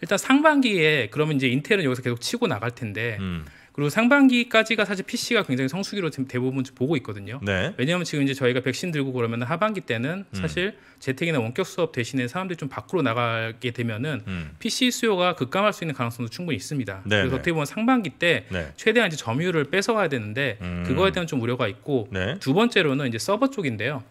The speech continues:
Speaker 2: 네.
Speaker 1: 에이엠디랑 인텔 모두 다 이제 일 분기부터 이거 신규 서버용 제품을, 어, 이제 만들어서 출하를 시키기 합니다.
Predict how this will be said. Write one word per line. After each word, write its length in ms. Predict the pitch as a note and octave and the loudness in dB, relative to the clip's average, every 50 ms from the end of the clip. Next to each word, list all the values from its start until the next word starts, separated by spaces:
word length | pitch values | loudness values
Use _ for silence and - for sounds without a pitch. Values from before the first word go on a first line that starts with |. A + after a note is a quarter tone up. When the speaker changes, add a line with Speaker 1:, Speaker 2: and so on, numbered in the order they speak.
| - - | -8 -8
Speaker 2:
네. 180 | G2 F2 D#2 D2 D2 - - - _ - | -6 -6 -8 -10 -14 -20 -20 -20 _ 0
Speaker 1:
에이엠디랑 640 | - C3 E3 G3+ G#3 G#3 G3+ G3 F3+ F3+ F#3 E3 B2 | 2 4 4 4 4 4 4 4 4 4 4 4 2
인텔 480 | B2 C3+ C3+ - E3+ E3 A#2+ G2+ G#2 - | 2 2 2 4 4 4 4 2 0 -4
모두 240 | A#2+ B2 C3 D3+ D#3+ | -2 0 0 2 2
다 140 | D#3+ D#3 B2+ | 2 2 2
이제 160 | A#2 A#2+ C#3 | 2 2 0
일 100 | E3 G3 | 0 2
분기부터 800 | A3 B3 B3 - G#3+ F3 D#3+ - - C#3 A#2+ A#2+ A#2+ G#2 F#2+ - - - | 4 2 2 2 0 -6 -6 -4 -2 0 2 2 2 0 -2 -6 -8 -6
이거 160 | A2+ A#2 G#2+ | -4 -4 -2
신규 560 | - - A#3+ A#3+ A#3 A#3+ A#3 A#3 A3+ A3+ G#3 | 0 2 2 2 4 4 2 2 2 2 0
서버용 420 | - - A#3 A3+ A#3 A3 G#3+ G3 | 0 0 2 4 4 4 2 0
제품을, 600 | - C3 A#2+ - - C3+ C3 D3+ D3+ B2 G2 F#2+ - _ _ _ _ _ - | 0 -2 -4 -2 0 0 2 2 0 -2 -4 -6 -12 _ _ _ _ _ -8
어, 200 | A#2 A#2 A#2 A2 | -4 -2 -2 -2
이제 140 | A2 A2 A#2 | -2 -4 -6
만들어서 480 | G#2+ G2+ A#2 A#2+ C3+ D#3 D#3+ C#3+ - C3+ | -6 -2 0 2 2 4 4 2 2 0
출하를 320 | - - A#3 B3 B3 F3+ | -4 0 2 2 2 2
시키기 480 | - - - G3+ F3 D#3 C#3+ C3+ B2 A2+ - | -2 -4 -6 -6 -4 -2 -2 -2 -2 -4 -6
합니다. 380 | - E3+ E3 C#3+ A#2 G2+ F2+ | -8 -6 -6 -4 -4 -6 -8